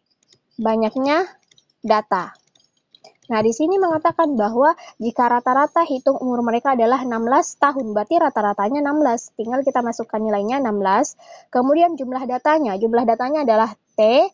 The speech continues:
dua, T plus dua, T plus empat, dan dua T min tiga. Berarti kita masukkan di sini.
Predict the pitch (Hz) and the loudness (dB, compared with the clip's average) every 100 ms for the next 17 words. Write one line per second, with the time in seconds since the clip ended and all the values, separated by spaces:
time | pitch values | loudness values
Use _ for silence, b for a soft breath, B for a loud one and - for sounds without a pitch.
0 | _ _ - 220 220 233 320 - 240 233 | _ _ -6 -2 2 4 2 0 -2 -2
1 | - 240 262 302 247 262 - 233 277 247 | -2 0 2 0 -2 -4 -6 -2 -2 0
2 | 247 277 233 214 247 247 208 214 220 208 | 2 2 0 0 -2 0 -2 -4 -2 -2
3 | - 208 - 285 302 285 247 262 - 226 | -2 -8 -6 -2 0 0 -2 -6 -4 -4
4 | 208 208 170 | -2 -4 -4